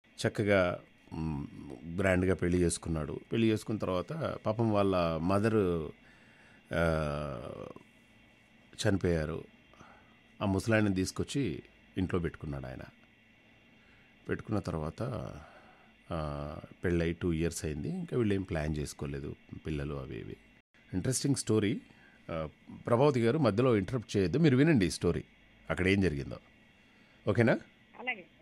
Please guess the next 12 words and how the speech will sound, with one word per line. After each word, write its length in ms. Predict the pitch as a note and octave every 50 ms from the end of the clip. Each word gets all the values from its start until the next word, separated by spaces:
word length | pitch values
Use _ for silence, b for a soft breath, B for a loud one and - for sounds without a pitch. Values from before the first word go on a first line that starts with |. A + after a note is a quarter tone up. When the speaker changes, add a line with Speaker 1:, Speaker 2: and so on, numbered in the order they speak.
| _ -
Speaker 1:
ఆ. 60 | C#3 - - - b b b b b b b b b b b - -
So, 320 | F3 D3+ A#2+ C3 E3+ G#3+ A#3+ - - _ _ _ _ _ _ - - -
ఆ, 160 | - A#2+ A#2
ఫ్రెండ్కి 440 | G#2+ - - C3 C3 C3+ C#3 - -
మ్యారేజ్ 340 | A2+ A2+ G#2+ G#2+ A2 G#2+ A2
అయ్యి, 460 | A2+ A2+ A2 A2 G#2+ G2+ F#2 F2 E2+ - _ - - F#2+
ఆ, 260 | F2+ E2+ E2+ E2 D#2 D2+ E2 E2 D#2+
ఫై-, 220 | - - - F#2
ఫైవ్, 200 | E2+ - G2+ G#2
సిక్స్ 280 | - - A2 - - -
ఇయర్స్ 220 | A#2 C#3+ C#3 -
అవుతుంది. 640 | A#2+ G#2+ - - G2+ F#2 F#2 A#2 F#3+ A#3 G#3+ D#3+ -